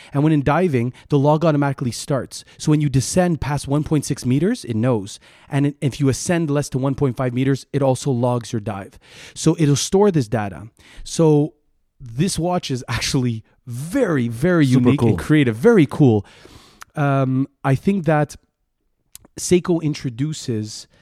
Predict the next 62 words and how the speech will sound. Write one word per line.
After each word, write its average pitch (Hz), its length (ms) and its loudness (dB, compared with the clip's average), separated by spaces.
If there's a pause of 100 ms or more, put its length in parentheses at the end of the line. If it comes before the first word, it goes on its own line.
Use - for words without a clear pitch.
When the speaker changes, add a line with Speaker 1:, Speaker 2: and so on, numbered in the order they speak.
(240)
Speaker 1:
at 113 160 -4
this 135 200 0
point, 127 440 -4
um, 113 680 -4 (500)
uh, 117 180 -6
they 123 100 0
have 131 120 0
the 117 80 -2
black 127 520 -2 (120)
dial 143 340 2
bezel. 143 380 0
The 139 180 -4
watch 131 460 -2
is, 117 260 -4
um, 117 380 -4
forty-six 160 560 -4
point 127 260 -4
nine 131 180 0
millimeter 127 380 -2
case, 131 300 -4
stainless 135 440 -2
Speaker 2:
It's - 0 -
a, - 20 -12
Speaker 1:
steel, 135 360 0
Speaker 2:
it's - 140 -14
a, - 40 -4
it's - 80 -10
a - 20 -20
thick 123 140 -2
Speaker 1:
and 127 80 -2
Speaker 2:
boy. 107 60 2
Speaker 1:
so 151 120 4
is 131 80 0
the 127 80 0
bracelet. 120 480 -2 (400)
It's 156 160 0
a, 151 160 -2
there's 135 200 0
a 135 60 2
Patty 170 340 0
special 147 440 -2
edition. 127 420 0
The 143 160 -2
S 151 180 -2
N 139 160 2
J 139 220 2
zero 123 320 -2
three 127 240 -4
five 123 300 -6
P 123 160 -4
one 117 360 -6
features 131 400 -8
a 117 60 -4
blue 127 300 -4
minute 147 260 -4
hand 120 240 -4
and 131 80 -6
blue 113 160 -2
markings 123 420 -2
on 113 120 0
the 104 80 -2
bezel. 107 440 -4